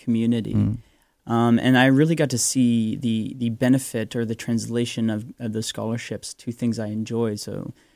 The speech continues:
Speaker 1: I would use that money sometimes to get a book or sometimes
Speaker 2: Mm.
Speaker 1: to pay for a membership to a gym or,
Speaker 2: Mm.
Speaker 1: or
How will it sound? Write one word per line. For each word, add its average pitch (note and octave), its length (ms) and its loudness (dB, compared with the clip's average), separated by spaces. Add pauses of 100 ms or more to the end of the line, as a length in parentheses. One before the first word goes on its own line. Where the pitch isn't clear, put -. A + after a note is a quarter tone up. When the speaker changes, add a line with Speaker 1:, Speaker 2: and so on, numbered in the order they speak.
(220)
Speaker 1:
I A#2 100 0
would A2+ 140 2
use A2+ 200 4
that A2 140 2
money A2 260 2
sometimes A2 560 -4
to A2 60 -6
get G#2+ 140 -4
a A2 60 -4
book E3+ 460 2
or G#2+ 80 -4
sometimes A2 460 2
Speaker 2:
Mm. - 40 -6
Speaker 1:
to G#2+ 60 -2
pay A2 200 -4
for A2 140 -6
a G#2+ 40 -2
membership G#2+ 520 -2
to A2 100 -4
a G#2 40 -4
gym D3 520 2
or, G#2 380 -6
Speaker 2:
Mm. A#2 200 4
Speaker 1:
or G#2 160 -8